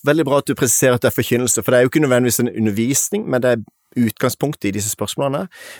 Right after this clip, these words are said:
Men, eh, Katrine Tallaksen Skjerdal, som, som er, eh, tros- og svarsinteressert, som er en sogneprest i Høvåg her i,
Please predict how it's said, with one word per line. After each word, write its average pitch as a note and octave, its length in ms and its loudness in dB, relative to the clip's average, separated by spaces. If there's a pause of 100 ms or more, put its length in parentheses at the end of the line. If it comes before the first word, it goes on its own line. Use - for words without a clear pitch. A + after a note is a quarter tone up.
(100)
Men, C3+ 260 4
eh, C3 220 2
Katrine E3+ 400 0
Tallaksen C#3 440 0
Skjerdal, A#2 360 0
som, B2 520 0
som B2 340 0 (100)
er, A2+ 320 -2
eh, G#2+ 380 0 (640)
tros- - 280 0
og C3 80 0
svarsinteressert, C3 840 0
som - 240 -2
er G#2 100 2
en G#2+ 200 -4 (260)
sogneprest C#3 800 0
i A2 160 0
Høvåg C3 480 2
her A2+ 320 0
i, G#2+ 320 -2